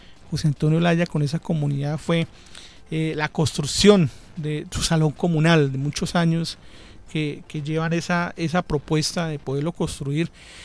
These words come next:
Y bueno, en esta administración nosotros hemos cumplido ese sueño. Tiene una inversión de setecientos doce millones de pesos y tendrá una ejecución de seis meses, porque no es solo el,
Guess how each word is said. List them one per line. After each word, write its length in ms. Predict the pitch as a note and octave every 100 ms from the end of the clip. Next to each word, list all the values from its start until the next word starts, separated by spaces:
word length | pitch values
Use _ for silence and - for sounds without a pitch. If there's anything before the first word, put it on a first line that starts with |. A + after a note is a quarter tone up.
| -
Y 60 | E3
bueno, 320 | F3 G3 E3
en 200 | F3+ E3+
esta 240 | E3+ F3+ G3+
administración 600 | G3 F3+ D#3+ D#3 C#3+ D#3+
nosotros 380 | E3 E3+ E3 E3+
hemos 220 | E3+ E3+
cumplido 440 | - C#3+ D3+ D3 D3+
ese 160 | F3
sueño. 400 | - F3+ E3 E3+ - - - - -
Tiene 180 | - D#3+
una 80 | F#3
inversión 480 | F#3+ E3 C#3 E3 D#3+
de 100 | E3+
setecientos 760 | F#3 E3 D3+ - E3+ D#3+ F3
doce 260 | E3 F3+ F#3
millones 400 | E3+ D3 D3 D#3+
de 80 | D3+
pesos 420 | C#3+ C#3 F3 - - - - - -
y 80 | D#3
tendrá 300 | D#3+ D3+ D#3
una 140 | E3
ejecución 480 | E3+ E3+ D3 D#3 D3+
de 100 | E3
seis 160 | F3 F3+
meses, 300 | F3+ E3 F3+
porque 260 | F3 -
no 120 | E3 F#3
es 80 |
solo 320 | - G#3 G#3 G3+
el, 160 | -